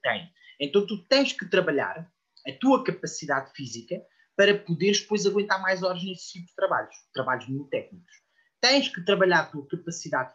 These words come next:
física de forma a poderes aguentar muito tempo a pensar. Tens que trabalhar a tua capacidade física de forma a poderes produzir mais energia. O que, como eu disse, o que é que eu quero dizer com isto?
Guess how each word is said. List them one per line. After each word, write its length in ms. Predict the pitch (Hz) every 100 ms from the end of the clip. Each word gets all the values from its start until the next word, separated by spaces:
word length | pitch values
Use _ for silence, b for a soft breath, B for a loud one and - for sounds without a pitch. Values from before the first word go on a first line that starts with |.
| -
física 600 | 185 139 131 131 185 - _ _ _ _ -
de 120 | 170
forma 520 | - 208 170 175 214 -
a 80 | -
poderes 420 | 196 175 196 185
aguentar 480 | 180 190 180 185 175
muito 300 | 214 208 -
tempo 240 | 196 180
a 40 | 175
pensar. 460 | 190 - 123 - _ _ -
Tens 280 | 190 214 -
que 160 | -
trabalhar 360 | 170 170 165 135
a 40 |
tua 180 | - 127
capacidade 600 | 135 135 - 143 135 -
física 340 | 165 160 175
de 460 | 208 - _ _ - -
forma 520 | 175 165 175 214 - _ _ _ _ - 151
a 100 | 175
poderes 800 | - 175 135 143 143 - - _ _
produzir 460 | 156 160 - 131 127
mais 360 | 120 104 104
energia. 360 | 107 113 104 - _ b b b
O 20 |
que, 340 | 240 208 175 _ -
como 180 | 190
eu 80 | 190
disse, 300 | 190 208 -
o 40 | 170
que 100 | 196
é 40 |
que 60 | 185
eu 80 |
quero 180 | 180 185
dizer 160 | 147 165
com 160 | 135
isto? 300 | 95 85 -